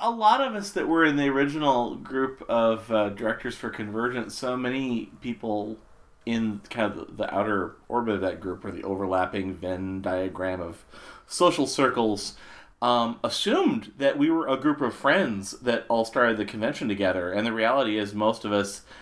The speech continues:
met through forming the convention and just had the good fortune of, of clicking, not only as a, a, a friendship, but with, uh,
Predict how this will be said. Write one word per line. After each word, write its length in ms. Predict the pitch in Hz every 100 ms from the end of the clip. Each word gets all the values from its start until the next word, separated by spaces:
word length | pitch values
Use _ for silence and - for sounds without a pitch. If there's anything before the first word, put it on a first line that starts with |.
| -
met 640 | - 107 113 127 160 - - - -
through 260 | - 123
forming 440 | 110 113 107 110 107
the 100 | 104
convention 800 | 110 104 101 101 - 98 92 95 - - - -
and 200 | 113 104
just 200 | 113 -
had 180 | 131 104
the 80 | 101
good 200 | 117 101
fortune 400 | 117 113 - 104
of, 200 | 98 -
of 280 | 92 95 -
clicking, 460 | - 175 107 87 92
not 120 | 117
only 160 | 117
as 100 | 107
a, 400 | 104 - 95 95 -
a, 60 | 92
a 20 |
friendship, 640 | - 135 147 143 113 -
but 180 | 110 110
with, 400 | 104 101 101 -
uh, 300 | 101 90 85